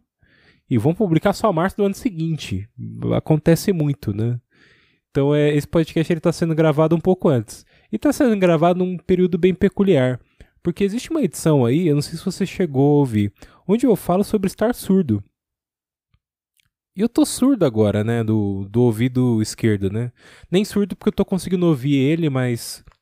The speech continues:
ouvir ele. <laughs> Eu não tô ouvindo ele, mas eu tô conseguindo ouvir com ele. E, mas tá embaçada, né, a minha audição. E eu tô sentindo meio, meu ouvido tá meio como uma concha, sabe? Eu tô sentindo que eu tô ouvindo o barulho da,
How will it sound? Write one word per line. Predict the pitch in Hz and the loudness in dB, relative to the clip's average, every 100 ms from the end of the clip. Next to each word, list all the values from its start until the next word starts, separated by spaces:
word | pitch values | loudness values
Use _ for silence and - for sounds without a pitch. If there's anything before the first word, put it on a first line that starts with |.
| _ _ - | _ _ 2
ouvir | 117 104 107 | 2 4 2
ele. | 98 95 - | 0 -2 -10
<laughs> | - - - | -12 -12 0
Eu | 180 | 0
não | 143 | 2
tô | - | 0
ouvindo | 170 147 147 | 0 0 0
ele, | 107 104 | 0 -2
mas | 110 | -2
eu | 117 | -2
tô | - | -2
conseguindo | 170 147 139 135 | 0 -2 0 2
ouvir | 135 117 120 | 2 2 -2
com | - 107 | 0 0
ele. | 113 - _ _ _ _ _ _ _ _ _ _ _ | -2 -4 _ _ _ _ _ _ _ _ _ _ _
E, | 135 120 | 0 0
mas | 117 127 - | 2 0 2
tá | 147 | 0
embaçada, | 143 165 - - 156 160 120 | 2 0 0 0 2 2 2
né, | 113 113 | 2 0
a | 107 | 0
minha | 104 107 | -2 -2
audição. | 104 104 - - 98 87 - _ _ _ _ _ _ _ - - | 0 0 -4 -2 -2 -2 -10 _ _ _ _ _ _ _ -20 -2
E | 127 | 0
eu | |
tô | - 175 | 2 0
sentindo | - 214 - 247 247 247 214 | 0 -4 0 0 0 0 2
meio, | 202 214 | 2 0
meu | 208 269 | 2 2
ouvido | 254 233 254 233 | 2 2 -2 0
tá | 254 | -4
meio | 240 240 | -2 -2
como | 233 226 | -2 -4
uma | 220 208 | -6 -8
concha, | - 120 110 - 113 | -2 0 2 0 -4
sabe? | - 113 110 | -2 -2 -2
Eu | |
tô | - 170 | -2 -4
sentindo | - 190 - 185 | -2 -4 -2 -4
que | - | -2
eu | |
tô | 175 170 | 0 0
ouvindo | 143 151 | 2 0
o | |
barulho | 143 135 131 131 | 0 2 2 2
da, | 127 117 | 2 0